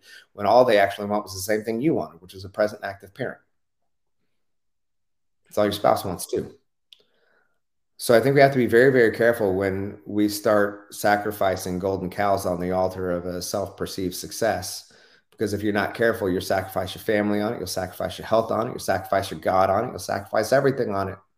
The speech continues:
just so that you can say you made some money and you get to post cool stuff on the internet to show how falsely happy you are while everything internally crumbles around you.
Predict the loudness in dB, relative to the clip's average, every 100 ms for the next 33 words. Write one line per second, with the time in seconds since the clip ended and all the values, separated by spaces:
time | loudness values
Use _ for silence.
0 | _ _ _ _ _ _ _ -4 -2 0
1 | 0 0 -4 -4 0 2 2 2 0 -2
2 | -4 -2 2 0 -2 -10 -16 _ _ _
3 | -6 -4 -4 -8 -4 -2 -2 -4 -2 -2
4 | 0 0 2 2 2 2 0 0 -2 -4
5 | -4 0 2 4 2 2 2 2 2 -2
6 | 0 2 0 -2 -2 0 2 2 2 2
7 | 0 0 -2 -4 -4 -6 -4 -8 -8 -10
8 | -10 -4 -4 -4 -6 -8 -10 -12 -18